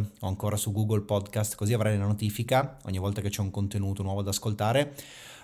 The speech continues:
Eh, o, o ancora meglio, anzi più facile, ricordati, ogni giovedì mattina dalle sette trovi sempre il nuovo episodio. Ti consiglio di farlo perché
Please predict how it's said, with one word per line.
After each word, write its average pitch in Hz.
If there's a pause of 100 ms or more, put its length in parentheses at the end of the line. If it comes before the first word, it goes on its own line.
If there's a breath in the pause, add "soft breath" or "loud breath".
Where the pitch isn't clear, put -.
Eh, 101
o, 113
o 104
ancora 110
meglio, 113
anzi 98
più 107
facile, 110
ricordati, 110
ogni 123
giovedì 110
mattina 110
dalle 98
sette 101
trovi 95
sempre 90
il 90
nuovo 82
episodio. 76
Ti -
consiglio 127
di 143
farlo 139
perché 110